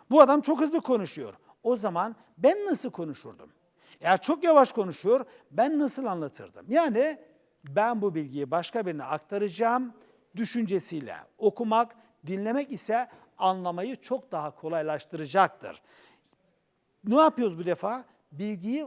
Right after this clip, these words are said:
farkında olmadan içselleştiriyor sevgili arkadaşlar. Bilgi içselleşirse daha kolay öğrenilir ve daha önemlisi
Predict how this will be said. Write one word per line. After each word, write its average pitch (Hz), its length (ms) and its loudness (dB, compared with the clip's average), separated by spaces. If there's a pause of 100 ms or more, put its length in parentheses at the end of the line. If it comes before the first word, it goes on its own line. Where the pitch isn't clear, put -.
(160)
farkında 190 800 -6
olmadan 233 760 0 (380)
içselleştiriyor 202 760 -4
sevgili 165 360 -4
arkadaşlar. 151 580 -6 (500)
Bilgi 180 340 -2
içselleşirse 220 1300 -2 (300)
daha 156 180 -4
kolay 233 300 0
öğrenilir 240 540 2 (220)
ve 165 140 2
daha 226 220 6
önemlisi 262 580 0